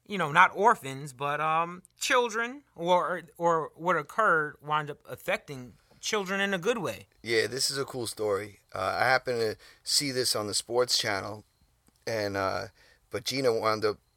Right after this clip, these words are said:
Speaker 2: sending it also the same day. So I'm gonna give her the credit for finding this one. And this is a, this is a fun story. So there was a, a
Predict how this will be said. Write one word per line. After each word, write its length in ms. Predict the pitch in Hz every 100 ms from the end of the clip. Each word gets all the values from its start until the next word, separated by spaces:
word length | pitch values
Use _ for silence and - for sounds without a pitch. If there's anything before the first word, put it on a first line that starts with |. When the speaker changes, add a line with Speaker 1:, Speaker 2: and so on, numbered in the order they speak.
| _ _
Speaker 2:
sending 480 | - - 123 113 110
it 120 | 107
also 480 | 104 113 - 104 98
the 200 | 98 107 _
same 320 | - 123 110
day. 320 | 110 117 107 101 - - -
So 300 | - 98 98
I'm 160 | 113
gonna 140 | 127 113
give 200 | 117 107
her 140 | 127
the 100 | 123
credit 380 | - 143 127 - _
for 200 | - 104
finding 400 | - 120 110 107
this 200 | 104 -
one. 300 | 107 98 101 - - - _ _ -
And 520 | 98 98 95 87 71 _ -
this 180 | 127
is 120 | 151 151
a, 60 |
this 180 | 143 147
is 80 | 165
a 80 | 160
fun 200 | 170 151
story. 480 | - 104 98 110 - _ - -
So 520 | - - 120 123 113 - _ _ - - _ _ _ _ _
there 160 | 117 117
was 200 | 123 117
a, 180 | 117 107 _ _ _ _
a 440 | 110 107 104 98